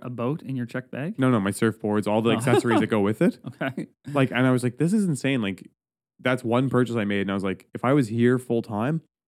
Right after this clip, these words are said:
Speaker 2: every single
Speaker 1: Yeah, saving
Speaker 2: purchase I make"
Speaker 1: five hundred dollars on every purchase. Yeah.
Speaker 2: Your car, your car.
Speaker 1: Yeah.
Speaker 2: You saved the fifteen percent. Mind blown. Anyways, Alberta's sick. I shouldn't be piping it up and, and just, I think we're all on a frustration level.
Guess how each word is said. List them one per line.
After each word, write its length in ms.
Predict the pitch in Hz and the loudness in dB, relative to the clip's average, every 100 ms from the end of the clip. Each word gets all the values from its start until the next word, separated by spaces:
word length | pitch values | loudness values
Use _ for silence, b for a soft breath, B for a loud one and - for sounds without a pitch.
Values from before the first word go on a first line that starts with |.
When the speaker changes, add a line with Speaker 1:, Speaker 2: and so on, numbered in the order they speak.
| _ _ _ - | _ _ _ 0
Speaker 2:
every 420 | 127 123 117 113 | 2 2 2 0
single 440 | - 131 127 123 | 0 2 4 2
Speaker 1:
Yeah, 80 | 104 | 0
saving 60 | - 123 123 | 0 2 2
Speaker 2:
purchase 120 | 123 | 2
I 100 | 135 | 2
make" 40 | |
Speaker 1:
five 20 | 104 | 2
hundred 160 | 127 | 2
dollars 200 | 127 123 | 0 -2
on 120 | 120 117 | -4 -4
every 160 | 117 | -6
purchase. 420 | 113 117 117 - - - | -6 -8 -10 -14 -18 -12
Yeah. 100 | 135 | -4
Speaker 2:
Your 80 | 123 | 0
car, 140 | 165 180 | 0 2
your 120 | 123 | 2
car. 380 | 165 208 262 - _ | 4 2 0 -4 _
Speaker 1:
Yeah. 160 | - 110 - _ - | -18 -18 -18 _ -10
Speaker 2:
You 60 | |
saved 200 | 110 143 | 0 0
the 40 | 147 | 2
fifteen 300 | 170 180 170 | 0 2 2
percent. 380 | 170 214 190 - _ _ b b _ - | 2 2 0 -4 _ _ b b _ 0
Mind 220 | 143 160 | 2 4
blown. 300 | 143 139 131 | 6 6 4
Anyways, 300 | 135 135 123 | 4 4 2
Alberta's 360 | 113 143 147 123 | 0 2 2 2
sick. 200 | 139 127 | 0 0
I 60 | |
shouldn't 240 | 120 139 127 | 0 0 2
be 20 | |
piping 240 | 123 120 120 | 0 0 0
it 60 | |
up 140 | 117 117 | 0 0
and, 200 | 117 110 | -2 -2
and 300 | 113 110 107 | -2 -2 -2
just, 180 | 120 113 _ - _ - | -4 -8 _ -20 _ -10
I 80 | - | -4
think 140 | 131 131 | 0 2
we're 80 | |
all 140 | 127 131 | 2 2
on 60 | |
a 40 | 120 | 0
frustration 480 | 127 117 120 120 120 | -2 0 0 0 -2
level. 300 | 104 117 | 0 0